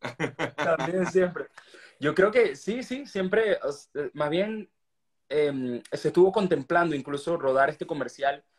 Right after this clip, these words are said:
Speaker 2: en distintas ciudades como, como Colombia. Me recomendaron incluso ir a Brasil, como para dar esa fachada como que este artista viene del barrio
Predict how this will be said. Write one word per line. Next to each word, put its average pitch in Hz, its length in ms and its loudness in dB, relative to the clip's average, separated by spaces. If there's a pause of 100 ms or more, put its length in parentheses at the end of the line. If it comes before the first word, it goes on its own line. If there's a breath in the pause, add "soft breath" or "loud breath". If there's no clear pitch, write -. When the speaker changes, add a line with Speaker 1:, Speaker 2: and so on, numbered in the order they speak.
(340)
Speaker 2:
en 139 220 -4
distintas 143 520 0
ciudades 139 480 6
como, 127 520 -6
como 117 280 -8
Colombia. 139 800 0
Me 120 280 -10
recomendaron 117 500 -10
incluso 131 600 -8
ir 139 180 -2
a 135 120 8
Brasil, 143 680 -4 (200 soft breath)
como 147 200 -6
para 151 200 4
dar 156 160 0
esa 190 180 -6
fachada 170 480 -6
como 185 220 -10
que 131 280 -8
este 165 220 -8
artista 180 500 -4
viene 160 340 -4
del 127 220 -4
barrio 185 600 0